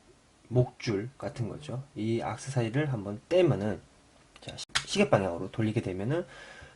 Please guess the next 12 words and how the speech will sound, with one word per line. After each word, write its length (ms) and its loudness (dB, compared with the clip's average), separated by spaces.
자, 80 -8
이렇게 300 8
나와요. 380 0
이렇게 180 -4
나오고, 460 0
여기 120 -2
보면은 380 -4
검은색 560 4
덮개천이 560 -2
있습니다. 560 0
이 60 -10
덮개천을 680 4